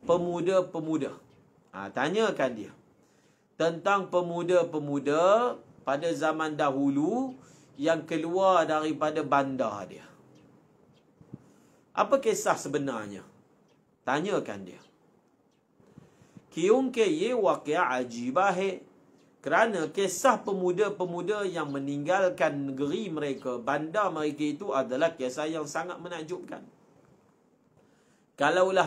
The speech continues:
mereka, kalaulah dia sebenarnya Nabi, dia pasti tahu kisah ni. Dusre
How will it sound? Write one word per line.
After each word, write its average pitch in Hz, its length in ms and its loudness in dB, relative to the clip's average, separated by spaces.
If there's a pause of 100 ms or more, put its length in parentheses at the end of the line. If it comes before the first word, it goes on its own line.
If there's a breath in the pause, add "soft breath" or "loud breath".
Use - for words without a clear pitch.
mereka, 156 720 0
kalaulah 170 560 0
dia 170 400 0
sebenarnya 151 480 -4
Nabi, 143 400 -4
dia 196 80 -2
pasti 202 480 -4
tahu 208 320 0
kisah 208 400 -2
ni. 185 80 -8 (1300 loud breath)
Dusre 147 800 0